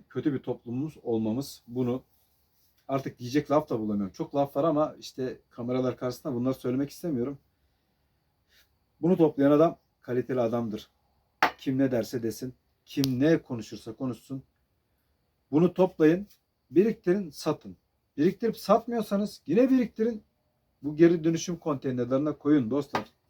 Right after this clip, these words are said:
Yine çok konuştum. Evet, bu konuda anlaşılmadık, e, bir şey yok sanırsam. Dediğim gibi şöyle internetten bir çizelge çıkarabilirsiniz. Çıkardığınız zaman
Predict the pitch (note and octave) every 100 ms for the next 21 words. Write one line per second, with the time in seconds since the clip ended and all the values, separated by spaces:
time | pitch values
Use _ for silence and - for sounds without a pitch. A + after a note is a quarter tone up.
0 | - - _ _ _ _ - D3+ D3+ D#3
1 | - B2 - D#3+ D3+ _ - _ _ _
2 | _ _ E3+ G#3 - G#3+ A#3+ A#3 A3+ A3
3 | G#3+ A#3+ A#3 A3+ A#3 G3 F#3 F#3+ - A#3
4 | B3 A#3 F#3+ D3 - G#3+ G#3 _ _ _
5 | C4+ G#3 F3+ C3+ C#3+ G3 - - - B3+
6 | A3+ G3+ A3+ A3 G#3 G#3+ G3+ G#3 - -
7 | - F3 - F3+ G#3 G3 G3 - G3+ G3
8 | G3 C#3+ - D#3+ - _ _ _ _ _
9 | _ _ - C4+ G#3+ D3+ B2+ C3 C#3 D#3+
10 | D#3+ F3+